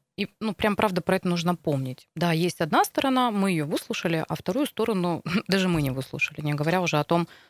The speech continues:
что какие-то органы. <clears throat> А, я думаю, что вот эта ситуация, и, и которая, несколько там ситуаций, которые возникают,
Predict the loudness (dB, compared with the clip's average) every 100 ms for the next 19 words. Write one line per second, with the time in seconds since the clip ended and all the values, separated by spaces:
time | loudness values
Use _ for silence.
0 | _ -6 -6 0 0 2 2 2 2 -2
1 | -4 -8 _ _ _ -4 -4 -4 -12 -20
2 | -20 -20 -18 -18 _ 2 4 4 0 0
3 | 0 2 4 2 0 -2 0 0 0 -2
4 | -2 2 2 2 0 0 0 -4 -4 -2
5 | -2 -2 0 2 0 -2 -6 -6 -4 -4
6 | 0 -2 0 -4 -2 -2 -2 0 2 4
7 | 2